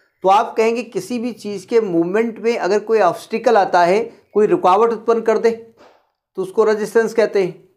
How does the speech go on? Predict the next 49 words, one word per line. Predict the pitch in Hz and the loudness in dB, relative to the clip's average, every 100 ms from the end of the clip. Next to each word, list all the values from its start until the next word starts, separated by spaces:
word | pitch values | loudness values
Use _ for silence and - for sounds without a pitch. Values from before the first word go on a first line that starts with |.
| _ _ _ _ - | _ _ _ _ -2
जब | 165 | 0
हमने | 226 208 226 | 2 2 2
इलेक्ट्रिसिटी | 247 190 208 208 247 240 214 | 0 2 0 0 -4 -4 -6
पढ़ी, | 226 226 165 156 - - - _ | 0 2 4 2 -2 -14 -20 _
तो | 208 | 0
भाई | 233 | 0
इलेक्ट्रिसिटी | 190 196 247 233 233 240 | 0 -2 -4 -8 -8 -6
में | 247 | -4
इलेक्ट्रॉन | 196 202 208 220 233 | -2 -2 2 2 2
मूव | 233 | 0
करते | 233 226 220 | 0 0 2
हैं, | 214 196 - _ _ _ _ _ _ _ _ _ _ _ _ | -2 -2 -14 _ _ _ _ _ _ _ _ _ _ _ _
तो | - | -2
इलेक्ट्रॉन | 190 196 196 214 233 | 0 0 2 2 2
मूव | 226 226 | 0 -4
करने | 226 220 220 | 0 2 2
में | 226 233 233 | 2 2 2
कुछ | 226 214 | 0 -4
रुकावट | 190 190 202 214 226 | -4 2 2 4 0
उत्पन्न | 220 226 | 0 0
हुई, | 208 254 165 - _ _ _ | 0 -2 -4 -10 _ _ _
हमने | 180 214 | -2 0
उसका | 220 208 226 | 0 0 2
नाम | 202 196 196 | 2 2 2
दे | 180 | 2
दिया | 185 220 214 - | 4 2 0 0
इलेक्ट्रिकल | 180 190 208 233 | -2 -2 -2 0
रेजिस्टेंस। | 226 220 208 233 233 - _ _ _ _ _ _ | 2 0 0 0 0 -6 _ _ _ _ _ _
उसी | 160 269 | -8 -8
प्रकार | 262 233 190 185 | -4 0 2 2
से | - 233 | 0 -4
हीट | 175 147 220 226 | -6 -6 -8 -2
जब | 226 - | -2 0
फ्लो | 208 | 0
होती | 175 160 151 | 0 0 -4
है, | 131 135 170 226 | 0 2 2 0
तो | - _ 180 | -4 _ -4
हीट | 147 185 240 233 | -2 -6 -6 -8
फ्लो | 202 226 214 | -2 0 2
होने | 202 214 | 2 2
में | 226 226 | 2 2
कहीं | 226 202 | 2 2
ना | 226 | 2
कहीं | 220 220 | 0 0
कुछ | 220 214 | -4 -2
रुकावट | 190 196 196 208 220 | -2 2 2 2 -2
उत्पन्न | 220 214 | -2 -2
होती | 208 214 | -2 -2
है, | 233 | 0